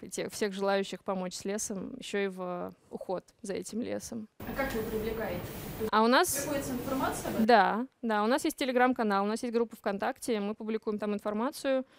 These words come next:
Speaker 1: приглашаем всех желающих, и к нам можно присоединяться на разные выезды. Вот. Но это я еще расскажу чуть-чуть поп-, попозже.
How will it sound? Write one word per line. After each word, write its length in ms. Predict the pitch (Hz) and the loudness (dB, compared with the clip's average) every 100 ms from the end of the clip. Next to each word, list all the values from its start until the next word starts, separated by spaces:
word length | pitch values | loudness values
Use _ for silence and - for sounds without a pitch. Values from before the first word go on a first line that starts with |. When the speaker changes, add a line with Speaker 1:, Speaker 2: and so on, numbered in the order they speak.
| - - _ | -20 -20 _
Speaker 1:
приглашаем 420 | - 208 214 220 202 | -4 0 2 0 -2
всех 220 | 220 202 | -4 -6
желающих, 560 | 208 214 285 - 214 - _ _ | -4 -2 -2 -4 -8 -10 _ _
и 80 | - | -16
к 100 | - | -6
нам 120 | 220 | -2
можно 280 | 233 214 214 | 0 -2 -6
присоединяться 580 | - 208 208 202 226 - | -8 -6 -2 -2 -2 -2
на 80 | 196 | 0
разные 300 | 196 202 180 | 0 -2 -4
выезды. 400 | 165 170 - - _ _ - | -8 -12 -16 -18 _ _ -16
Вот. 200 | 190 - - | -12 -12 -6
Но 80 | 226 | 2
это 160 | 262 269 | 2 4
я 60 | |
еще 180 | 247 269 | 0 0
расскажу 360 | 247 - 240 202 | -6 -4 -4 -6
чуть-чуть 300 | - - 208 | -12 -18 -16
поп-, 140 | - _ _ | -16 _ _
попозже. 520 | - 220 - 92 202 | -14 -10 -6 -6 -8